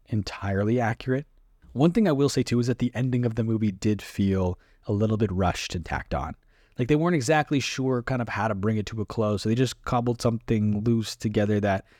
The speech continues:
kind of worked to just hope they would stick the landing, and it didn't really feel like they did that. But that being said, at the same time, I think this movie is the perfect runtime. Had it been any longer, it would have overstayed its welcome. So I kind of understand the rushed ending because they were trying to keep it a little bit shorter, but it still didn't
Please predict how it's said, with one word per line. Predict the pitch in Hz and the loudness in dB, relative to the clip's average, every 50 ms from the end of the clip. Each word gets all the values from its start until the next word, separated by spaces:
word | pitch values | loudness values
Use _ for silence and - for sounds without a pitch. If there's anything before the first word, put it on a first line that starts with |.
| _ _ - | _ _ -4
kind | - 123 120 110 | 0 2 2 2
of | 107 101 | 4 2
worked | 107 101 95 - | 2 0 0 0
to | 104 | -2
just | 101 98 - | -2 -2 -2
hope | - - - 104 101 - | -4 -2 0 0 0 2
they | - 110 | 2 2
would | 101 95 92 | 2 2 0
stick | - - - 101 - - | -2 -2 -2 -2 -2 -2
the | 98 90 | -2 -2
landing, | 87 87 90 92 98 113 110 110 | 0 0 0 0 0 0 0 2
and | 110 107 | 2 0
it | 107 110 113 - - _ _ _ _ _ - 127 110 | 0 -2 -4 -10 -20 _ _ _ _ _ -8 -6 0
didn't | 104 135 160 180 160 | 4 4 4 4 4
really | 151 143 139 127 | 0 2 2 0
feel | 107 - - 117 113 117 120 | 0 -2 -2 -2 0 2 2
like | 120 113 110 - | 0 0 -2 -2
they | - 101 | -2 -2
did | 92 95 98 101 120 | 0 -2 -4 -2 -2
that. | 135 143 147 156 - _ _ _ _ _ _ _ _ _ - | -2 -2 -2 -4 -6 _ _ _ _ _ _ _ _ _ -4
But | - 147 | 0 2
that | 190 196 | 2 2
being | 190 202 175 139 | 4 2 2 2
said, | - - - 117 110 117 131 131 | 0 0 0 0 2 2 2 0
at | 117 - | -2 -4
the | 101 | -6
same | - - - 117 117 113 | -6 -2 0 0 0 0
time, | - - 101 101 110 117 120 135 143 - - _ _ _ _ - | 0 -2 -2 0 0 0 -2 -4 -6 -10 -16 _ _ _ _ -4
I | - | -2
think | - 170 160 | 0 0 0
this | 160 139 | 0 2
movie | 151 143 139 135 | 2 2 2 2
is | 120 | 2
the | 117 117 | 2 0
perfect | - 113 104 107 92 - | 0 0 0 0 0 -2
runtime. | 87 78 78 - - - - - _ - | -2 -4 -2 -4 -6 -6 -8 -12 _ -6
Had | - 131 143 | -4 0 0
it | 139 117 104 | 0 0 2
been | 131 135 139 143 147 | 2 2 2 2 0
any | 127 127 127 120 | 0 0 0 0
longer, | 113 107 101 110 127 131 139 151 | 2 2 0 0 2 2 0 0
it | 143 | 2
would | 123 123 | 2 0
have | 120 104 117 | 0 0 -2
overstayed | 104 107 101 104 98 - - - 104 95 | -4 -4 -2 -2 -4 -4 -4 -4 -2 -2
its | 92 - - | -4 -4 -2
welcome. | 85 92 104 - 156 160 175 170 _ _ _ _ _ _ _ _ _ | -2 -2 0 0 -2 -2 -2 -6 _ _ _ _ _ _ _ _ _
So | - - - 127 120 117 113 113 123 - _ _ _ _ _ _ _ _ _ - - | -8 -2 0 2 2 2 2 0 -2 -6 _ _ _ _ _ _ _ _ _ -6 -6
I | 120 | -4
kind | - - 151 151 | 0 0 2 2
of | 147 139 | 2 2
understand | 131 127 117 - - 127 123 123 120 | 2 0 -2 -2 -2 -2 0 0 0
the | 113 117 110 | 0 0 0
rushed | 107 120 117 110 - - - | 2 2 2 2 0 -4 -4
ending | - 110 113 110 113 110 107 107 | -2 0 0 2 2 2 2 2
because | 104 101 113 104 | 0 -2 0 0
they | 107 | 0
were | 101 | 0
trying | - - - 117 107 | 0 0 0 2 2
to | 110 | 2
keep | - - 113 98 - | 0 0 -4 -2 -2
it | 101 | 0
a | |
little | 95 98 92 | -2 -2 -2
bit | - 95 - | -4 -6 -4
shorter, | - - 117 110 110 107 104 101 | -2 -2 0 2 2 2 2 0
but | 101 107 120 107 | 0 0 -2 -2
it | 104 - | -2 -6
still | - - - 117 107 | -2 0 2 2 2
didn't | - 113 101 107 117 | 2 0 0 0 -2